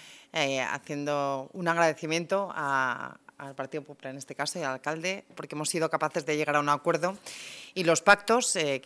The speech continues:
que van a ser una constante en las, eh, próximas elecciones y en, en todos los municipios y en todas las comunidades, eh, autónomas, son válidos en tanto en cuanto se cumplen.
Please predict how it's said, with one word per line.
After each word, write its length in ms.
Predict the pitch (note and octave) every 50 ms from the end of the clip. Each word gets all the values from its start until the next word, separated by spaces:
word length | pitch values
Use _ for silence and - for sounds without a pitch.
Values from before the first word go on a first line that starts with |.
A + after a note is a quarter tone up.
| - -
que 80 | D3+
van 160 | C#3 D3 D3+
a 80 | F3 E3+
ser 160 | - G3 F#3
una 160 | F3+ F3 E3+
constante 560 | E3 - E3+ D#3 - - F#3 F#3 F#3 - F3 D#3+
en 120 | D3+ D3
las, 360 | D3 C#3+ C#3+ C#3 C#3 - -
eh, 80 | D3 C#3
próximas 480 | - - E3 E3+ - F3+ E3+ D#3+ C#3+
elecciones 600 | C#3+ D#3+ D#3 D3+ - E3+ E3 D#3 D#3+ D#3 D3+ - -
y 100 | D#3 D3
en, 180 | C#3 C3+ C#3 -
en 180 | - C#3 D3 C3+
todos 240 | - D#3 D3+ D#3+ D#3
los 140 | D#3 D3+
municipios 520 | D#3+ D#3+ D#3 D#3 C#3+ - E3 - D#3+ D3+ -
y 40 | D3+
en 80 | C#3+
todas 160 | - D#3+ D#3
las 100 | D#3 D#3
comunidades, 540 | - - D#3 D3 D3 D3 C#3+ C#3+ C#3+ C#3+ -
eh, 320 | D#3 - D3 D3 C#3+ C#3+ - - -
autónomas, 580 | D3 D3+ D3+ - E3 D#3+ D#3+ D#3 D#3+ E3 - - - - - - - - - - - -
son 180 | - G3 F#3+
válidos 360 | F#3+ G3 G#3 G#3+ G#3+ G3+ -
en 100 | F#3 E3
tanto 240 | - - F#3 F#3+ F#3+
en 80 | F3+ E3
cuanto 260 | - F#3 F#3 F#3 G#3
se 140 | - D#3+ C#3+
cumplen. 480 | - F3 E3+ D3 A#2+ A#2+ A#2+ A#2+ B2+